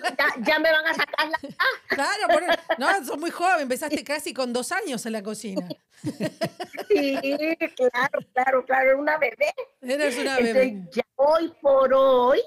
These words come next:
Speaker 1: sí, ya, ya se encuentran mucho más ingredientes que en ese tiempo. O sea, yo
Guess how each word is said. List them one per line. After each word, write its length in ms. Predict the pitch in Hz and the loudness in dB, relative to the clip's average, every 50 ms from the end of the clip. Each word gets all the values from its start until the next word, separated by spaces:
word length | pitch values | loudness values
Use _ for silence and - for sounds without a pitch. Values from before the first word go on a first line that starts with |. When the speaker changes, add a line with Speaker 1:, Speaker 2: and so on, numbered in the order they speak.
| _ _ _ _ _ _ | _ _ _ _ _ _
Speaker 1:
sí, 520 | _ - - - 262 269 277 294 320 302 226 | _ -20 -16 -4 -2 0 0 2 0 0 0
ya, 260 | 220 202 202 220 226 - - 190 | 0 0 0 0 -2 -2 -6 -6
ya 180 | 160 214 208 202 | -2 -2 -2 -2
se 120 | - 247 | -2 -6
encuentran 580 | 233 208 - 214 214 214 226 - 262 269 269 262 | -8 -4 -4 -2 -2 -2 -2 0 0 0 2 2
mucho 380 | 254 262 254 233 170 214 190 180 | 4 4 2 0 0 -2 -2 0
más 340 | 185 185 185 220 254 - - | 0 0 -2 -2 -4 -4 -8
ingredientes 880 | 247 226 214 196 190 185 185 185 196 226 254 254 247 - 165 156 _ | -8 -8 -6 -6 -6 -8 -6 -4 -2 -2 -2 -4 -4 -10 -20 -20 _
que 120 | _ - 180 | _ -10 -8
en 100 | 180 175 | -8 -8
ese 180 | 175 - 185 | -12 -12 -16
tiempo. 440 | - - 180 190 190 185 185 - 143 | -16 -8 -2 -2 -2 -2 -2 -8 -18
O 20 | |
sea, 240 | - - 165 151 170 | -12 -10 -8 -8 -6
yo 360 | 175 180 202 226 254 247 247 | -2 0 2 2 2 2 0